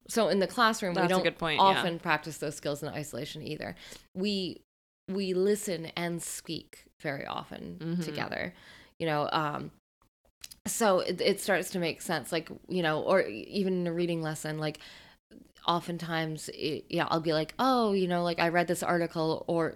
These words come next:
Speaker 1: a listening lesson, "I listened to this podcast," and then I tell my friend about it, right? So, like, listening and speaking, reading and
Speaker 2: Mm-hmm.
Speaker 1: speaking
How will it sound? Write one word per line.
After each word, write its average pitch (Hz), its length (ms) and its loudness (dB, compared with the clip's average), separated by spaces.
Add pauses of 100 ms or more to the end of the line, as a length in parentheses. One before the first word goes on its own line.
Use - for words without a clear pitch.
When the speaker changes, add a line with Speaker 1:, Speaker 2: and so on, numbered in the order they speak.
Speaker 1:
a - 100 -4
listening 160 340 -2
lesson, 151 340 -4
"I 165 100 2
listened 175 380 2
to 175 80 -4
this 165 160 -2
podcast," 175 720 -2 (400)
and 196 100 6
then 190 60 8
I 180 40 6
tell 180 160 2
my 156 140 2
friend 160 280 0
about - 240 -6
it, - 200 -10 (300)
right? 165 200 4
So, 170 140 2
like, 156 220 0 (400)
listening 160 540 -6
and 180 100 -4
speaking, 151 460 -6
reading 151 260 -4
and 165 80 0
Speaker 2:
Mm-hmm. 170 100 -4
Speaker 1:
speaking 160 420 0